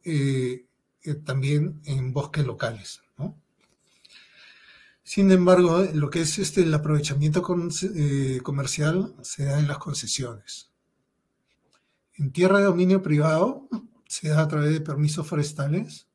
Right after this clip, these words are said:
y en tierra de dominio público o privado también se puede otorgar autorizaciones para plantas medicinales, que es muy frecuente,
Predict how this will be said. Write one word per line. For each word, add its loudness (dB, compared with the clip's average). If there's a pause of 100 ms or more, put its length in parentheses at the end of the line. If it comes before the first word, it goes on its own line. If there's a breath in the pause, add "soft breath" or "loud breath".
(1160 soft breath)
y 0
en 4
tierra 4
de 6
dominio 0
público 0
o -2
privado -4 (580)
también 0
se -6
puede -2
otorgar -2
autorizaciones -2
para -4 (180)
plantas -2
medicinales, -4
que -10
es -8
muy -4
frecuente, -4